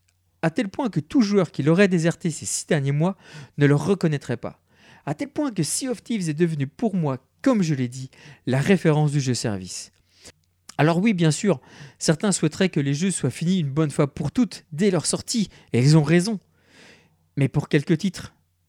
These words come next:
et Sea of Thieves n'en fait pas partie. Il suffit pour s'en convaincre de se procurer le travail en amont de ces artistes que vous retrouverez sur l'artbook de Art of Sea of Thieves pour comprendre que chez Rare, on a vu grand,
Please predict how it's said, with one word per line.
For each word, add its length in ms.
et 180
Sea 180
of 120
Thieves 260
n'en 80
fait 140
pas 140
partie. 460
Il 60
suffit 280
pour 140
s'en 140
convaincre 480
de 60
se 120
procurer 480
le 120
travail 320
en 100
amont 300
de 80
ces 200
artistes 520
que 80
vous 160
retrouverez 520
sur 140
l'artbook 540
de 180
Art 200
of 100
Sea 160
of 100
Thieves 340
pour 120
comprendre 340
que 100
chez 180
Rare, 280
on 80
a 100
vu 140
grand, 260